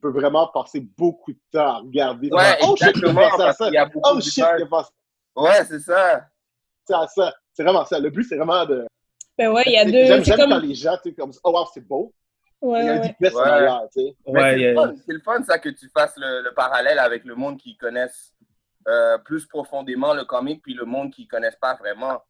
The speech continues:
Speaker 4: Ouais.
Speaker 2: Ça, tu peux
Speaker 1: Ah
Speaker 2: les
Speaker 1: oui.
Speaker 2: rejoindre, euh, des deux bords, franchement, je veux dire.
Speaker 4: C'est ça.
Speaker 2: Je suis d'accord avec, euh, l'affaire de section que tu peux juste regarder puis avoir un moment de, de,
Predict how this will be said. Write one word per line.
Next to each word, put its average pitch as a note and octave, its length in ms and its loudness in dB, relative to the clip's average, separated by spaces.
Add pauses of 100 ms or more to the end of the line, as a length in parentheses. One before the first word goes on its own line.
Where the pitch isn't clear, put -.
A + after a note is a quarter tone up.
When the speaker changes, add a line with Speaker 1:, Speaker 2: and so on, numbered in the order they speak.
Speaker 4:
Ouais. B2 320 0
Speaker 2:
Ça, D#3 80 -12
tu - 140 -18
peux C3 80 -8
Speaker 1:
Ah - 20 -4
Speaker 2:
les F3 140 -2
Speaker 1:
oui. B2 60 -4
Speaker 2:
rejoindre, C3 440 -4
euh, A2 440 -6 (100)
des A#2 100 -16
deux A2+ 220 -20
bords, B2+ 260 -4
franchement, B2+ 220 -10
je A#2+ 60 -20
veux A2+ 100 -20
dire. C#3 180 -10
Speaker 4:
C'est D3+ 160 -4
ça. D3 380 2
Speaker 2:
Je E3+ 60 -4
suis E3 80 -2
d'accord E3 220 -2
avec, A#2 300 -4
euh, A2 340 -8 (100)
l'affaire A2 240 -4
de B2+ 100 -12
section C#3 440 -8
que C3+ 120 -20
tu - 200 -20
peux A#2 120 -18
juste B2 320 -20
regarder A2+ 420 -4
puis A#2 140 -8
avoir G#2 400 -2 (340)
un G#2+ 140 -2
moment A#2 480 0
de, G#2 720 -8
de, G#2 200 -14